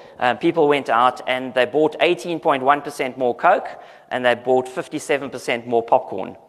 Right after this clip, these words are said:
um, which was staggering, actually, because it said suddenly, actually, you can influence people's decisions and behaviors without them even knowing it. A-, and the result of it was there was a significant outcry in America at the time,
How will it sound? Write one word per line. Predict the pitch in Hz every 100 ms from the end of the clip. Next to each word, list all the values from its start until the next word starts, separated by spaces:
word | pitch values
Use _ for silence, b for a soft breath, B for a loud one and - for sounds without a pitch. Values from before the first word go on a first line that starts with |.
| b b b b -
um, | 113 113
which | 156 170
was | 151
staggering, | - 180 180 147 101 95
actually, | 92 113 - 92 -
because | 104 123 135 139
it | -
said | 175 151
suddenly, | - 151 151 139
actually, | 143 147 139 151
you |
can | 180 180
influence | - 175 180 160 139
people's | - 160 151 139 127 -
decisions | - 123 160 147 139
and | 131
behaviors | 117 120 127 127 120
without | 120 113 123
them | 123 123
even | 107 110
knowing | 113 120 110
it. | 95 - B B B B B B -
A-, | 131
and | 113 151
the | 156
result | 156 190 196
of | 175
it | 156
was | 151 135
there | 147
was | 139
a | 143
significant | - 160 196 190 147
outcry | 147 143 156 135
in | 123
America | 117 131 131 139
at | 101
the | -
time, | - 165 190